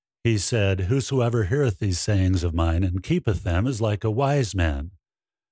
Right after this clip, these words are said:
who built his house upon a rock. And the rain descended, and the winds blew, and the floods came and beat upon that house. And it fell not,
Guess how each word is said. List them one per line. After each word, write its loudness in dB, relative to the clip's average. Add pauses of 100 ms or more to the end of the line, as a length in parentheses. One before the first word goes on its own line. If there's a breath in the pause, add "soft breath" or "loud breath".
(200)
who 4
built 4
his -2
house -2
upon 0
a 2
rock. 0 (360)
And 2
the 4
rain 4
descended, 0
and 0
the 2
winds 2
blew, 2
and 0
the 0
floods -2
came 2
and -2
beat 2
upon 0
that 0
house. 0 (1040)
And 4
it 0
fell 0
not, 2